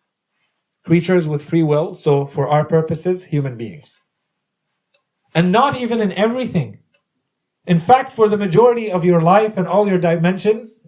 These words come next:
it's guided, and the guidance is working and it's obedient. Your heart does what it's supposed to, your brain does what it's supposed to, your stomach does what it's supposed to. But for the place where you do have free will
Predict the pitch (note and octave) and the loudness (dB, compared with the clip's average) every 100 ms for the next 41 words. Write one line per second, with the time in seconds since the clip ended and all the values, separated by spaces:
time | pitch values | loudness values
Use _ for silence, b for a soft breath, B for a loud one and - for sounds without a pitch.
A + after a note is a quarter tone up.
0 | _ C#3+ C3+ D#3+ F#3 G#3+ A#3+ A#3 - _ | _ -8 2 4 4 2 0 -2 -10 _
1 | _ _ _ _ _ - F3+ E3 D#3 D#3 | _ _ _ _ _ 0 0 0 0 -2
2 | D3+ F#3 A3 A3+ - F3+ D3+ F#3+ G#3 A#3 | 2 2 2 0 -4 -2 0 2 0 -4
3 | A3+ E3 E3 D#3+ D#3+ F#3+ G3+ C3+ G#2 - | -4 -2 -2 -2 -4 -2 -4 -6 -10 -18
4 | - _ _ _ _ _ _ _ _ D3 | -20 _ _ _ _ _ _ _ _ 0
5 | D#3 D3+ G#3+ A#3 F#3 F#3+ F3+ F#3+ F3+ - | 0 4 4 4 0 -2 0 0 -2 -2
6 | E3+ F#3 F#3 F#3 F#3 D#3+ C3 F#3+ G#3 F#3 | -2 0 0 0 -2 0 0 0 -2 -4
7 | E3+ F3+ F3+ F3+ F#3 F#3 F3+ F3+ F#3 D#3+ | 0 0 -2 -4 -4 2 2 2 -2 0
8 | C3+ B B - - A3 A3+ F3 G3+ F3+ | -2 B B -2 2 4 2 -4 -2 0
9 | F#3+ F3+ F#3 F3 - F#3 F3+ F3 E3+ B | 0 0 -2 -2 0 0 0 -2 -2 B
10 | B D#3 E3+ - F#3 F3+ - G#3+ A#3+ A3+ | B 2 2 2 0 2 0 -2 -2 -2
11 | F#3+ F3+ E3+ D3+ A3+ A#3 F#3+ D#3 - C#3+ | -2 0 2 2 0 0 -2 -2 -4 -2
12 | C3 A#2+ D#3+ | -2 -4 -6